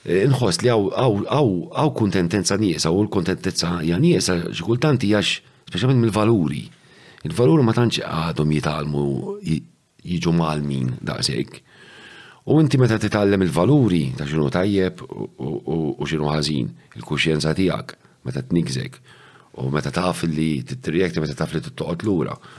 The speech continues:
meta tifhem. Iktar ma titgħallem bil-, bil-valuri, iktar hemm ċans li jkun kuntent. So,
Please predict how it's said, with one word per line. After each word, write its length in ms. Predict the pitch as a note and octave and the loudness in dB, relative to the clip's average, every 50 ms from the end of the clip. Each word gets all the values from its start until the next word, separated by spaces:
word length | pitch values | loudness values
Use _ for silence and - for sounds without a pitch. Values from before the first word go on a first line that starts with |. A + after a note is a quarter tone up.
| - _ | -20 _
meta 220 | - - C#2 D2 | -8 -6 -4 -4
tifhem. 320 | - A2 F#2 D#2 C2+ G#1+ - - - - - - - - - - - - - - - - - - - _ _ - | -2 -4 -4 -4 -4 -6 -8 -12 -20 -20 -20 -20 -20 -20 -20 -20 -20 -20 -20 -20 -20 -20 -20 -20 -20 _ _ -6
Iktar 300 | C3 C3 - C#3+ C3 B2 | -6 -2 2 2 4 6
ma 120 | B2+ B2+ | 4 4
titgħallem 760 | B2 B2 B2 - - - - A2+ G#2 G#2 G2+ G2+ G2+ G2+ G2 - | 4 2 0 -2 -4 -4 0 2 4 4 4 4 4 2 0 -2
bil-, 280 | - - D#3+ G2 G2 - | -4 -6 -4 -4 -6 -4
bil-valuri, 600 | - - F#2 D#2+ G2+ A2+ D3+ E3+ F#3 F3 D#3+ D3+ C3 | -4 -4 -2 0 2 2 4 4 4 6 4 4 2
iktar 260 | - - C3 C3+ C3 A2+ D#2+ - D2 B1 - - | 2 0 2 4 4 2 2 -2 -6 -12 -10 -2
hemm 180 | - B2+ B2 A#2 | 0 2 2 4
ċans 220 | - A#2+ A#2 - - | 4 2 2 2 0
li 80 | A#2+ A2 | -2 0
jkun 160 | - A#2 A2 - | 2 0 0 2
kuntent. 440 | A2+ A2 G#2 - A2+ F#2 D#2 D#2 | 0 0 2 2 2 0 0 0
So, 140 | - F#2+ F#2 | 0 2 4